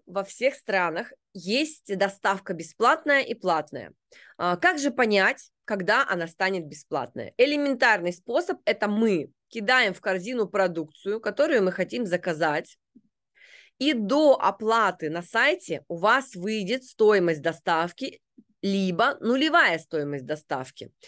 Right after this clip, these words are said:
И таким способом мы определяем. Конечно, если у вас есть партнеры или товарищи в этой стране, они вам могут подсказать,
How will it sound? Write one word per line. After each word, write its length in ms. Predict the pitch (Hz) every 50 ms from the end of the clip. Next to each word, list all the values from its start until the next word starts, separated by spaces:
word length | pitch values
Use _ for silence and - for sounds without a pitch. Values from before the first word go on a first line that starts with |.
| - - - - _
И 120 | - 285 285
таким 440 | - 294 294 294 - 285 294 269
способом 800 | 240 - - - - 285 330 415 415 - 330 254 262 269 262 247
мы 160 | 240 240 262 277
определяем. 760 | 277 269 240 233 202 196 220 208 190 165 156 147 139 95 -
Конечно, 420 | - 226 214 254 294 370 392 269 269
если 340 | 226 220 254 254 - 226 220
у 60 | 202
вас 240 | 202 214 214 214 -
есть 220 | 202 208 196 -
партнеры 640 | - 190 175 - - 175 196 214 220 208 196 185 170
или 120 | 165 165 160
товарищи 720 | 156 180 175 175 185 180 175 165 156 - - - 160 143 135 131 _ - - - - _
в 80 | 165 180
этой 200 | 196 190 185 165
стране, 440 | - - - 214 226 262 302 359 -
они 320 | - 180 180 220 262 240
вам 160 | 208 180 175
могут 320 | 175 190 202 180 175 175 _
подсказать, 840 | - 175 - - - 190 175 156 147 170 180 226 285 359 - -